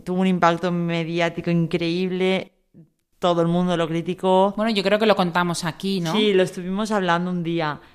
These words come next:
Speaker 1: Em, claro, este, este caso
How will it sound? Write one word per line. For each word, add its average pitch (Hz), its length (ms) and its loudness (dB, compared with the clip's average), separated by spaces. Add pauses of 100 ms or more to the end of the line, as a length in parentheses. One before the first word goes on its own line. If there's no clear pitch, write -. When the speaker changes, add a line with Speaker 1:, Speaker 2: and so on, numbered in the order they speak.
(160)
Speaker 1:
Em, 185 520 -4 (200)
claro, 240 380 4
este, 240 920 2
este 240 240 -2
caso 247 540 2